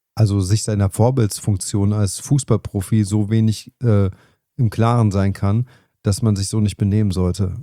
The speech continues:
Ja, also klar, die bekannten Namen muss man jetzt hier nicht nennen. Jeder weiß, wer vom Platz geflogen ist und wer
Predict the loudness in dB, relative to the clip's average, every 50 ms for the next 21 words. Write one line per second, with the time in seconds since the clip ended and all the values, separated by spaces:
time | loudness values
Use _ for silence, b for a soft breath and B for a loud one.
0 | -10 -6 -2 0 0 2 0 0 -2 -2 -2 -2 -2 -2 -2 -4 -6 -12 _ _
1 | _ _ 0 0 0 2 0 0 -2 -4 -2 0 0 0 0 0 0 2 2 2
2 | 2 2 0 0 -2 -6 -10 _ -6 -2 0 0 0 2 2 0 0 2 0 0
3 | 0 0 0 0 2 2 4 4 2 2 0 0 0 2 2 0 0 0 -4 -2
4 | -2 -2 -2 0 -2 -4 -4 -6 -12 -14 -8 -4 -4 -2 -2 0 -2 -2 -2 -2
5 | 0 2 2 2 2 0